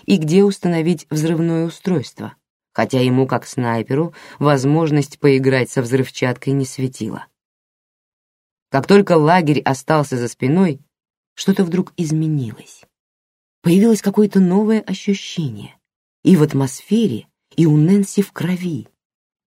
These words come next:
И поначалу она не могла для себя его определить или узнать.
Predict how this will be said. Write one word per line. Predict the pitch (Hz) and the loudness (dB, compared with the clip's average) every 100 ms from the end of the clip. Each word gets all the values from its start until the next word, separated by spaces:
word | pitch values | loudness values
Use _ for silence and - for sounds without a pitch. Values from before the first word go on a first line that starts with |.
| _ _ _ - | _ _ _ 2
И | 185 | 4
поначалу | 180 180 175 185 190 208 - | 4 2 2 2 4 4 2
она | 165 185 | 2 4
не | 180 | 4
могла | 180 165 143 175 180 | 2 0 0 0 2
для | 180 | 0
себя | 165 156 151 | -2 -4 -2
его | 175 156 147 180 - | 0 0 0 0 0
определить | 151 160 139 143 151 190 - | -2 -2 0 -2 -2 -4 -4
или | 170 156 | -4 -2
узнать. | 151 151 135 127 - - | -2 -4 -4 -6 -10 -20